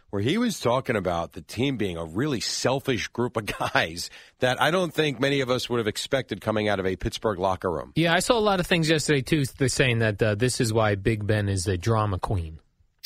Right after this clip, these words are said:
Speaker 1: Uh, I could see why. He, he basically created a story there for no need. And like I said, the first seven or eight minutes of that, all the talk was about how we've learned and we gotta grow from this going forward. Well, if that's your plan, then why would you throw that out there?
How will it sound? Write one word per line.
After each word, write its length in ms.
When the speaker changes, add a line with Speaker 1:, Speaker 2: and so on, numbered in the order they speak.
Speaker 1:
Uh, 180
I 120
could 180
see 240
why. 260
He, 240
he 160
basically 500
created 520
a 60
story 440
there 140
for 180
no 240
need. 460
And 120
like 160
I 60
said, 480
the 140
first 560
seven 440
or 80
eight 140
minutes 320
of 140
that, 260
all 200
the 120
talk 400
was 120
about 280
how 200
we've 260
learned 340
and 60
we 60
gotta 180
grow 380
from 200
this 160
going 320
forward. 460
Well, 260
if 200
that's 320
your 100
plan, 720
then 160
why 180
would 140
you 40
throw 220
that 140
out 180
there? 160